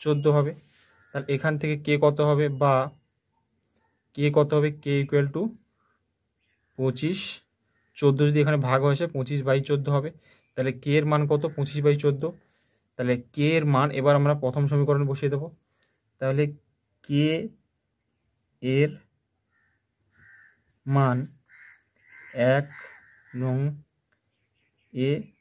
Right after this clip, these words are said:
বসাই। তাহলে এক নম্বরে বসালে কী পাবো, A equal to কে বি ছিল, কে এর জায়গায় বসিয়েছি পঁচিশ by চোদ্দ into B, ঠিক আছে? A equal to পঁচিশ by চোদ্দ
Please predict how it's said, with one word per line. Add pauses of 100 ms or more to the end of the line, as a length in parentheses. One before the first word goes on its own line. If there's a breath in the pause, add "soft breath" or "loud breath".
(1000)
বসাই। (1500)
তাহলে
এক
নম্বরে
বসালে
কী
পাবো, (300)
A (140)
equal (100)
to (680)
কে (100)
বি
ছিল, (140)
কে
এর
জায়গায়
বসিয়েছি (1600)
পঁচিশ
by (800)
চোদ্দ (1120)
into (120)
B, (1080)
ঠিক
আছে? (140)
A (100)
equal
to
পঁচিশ
by
চোদ্দ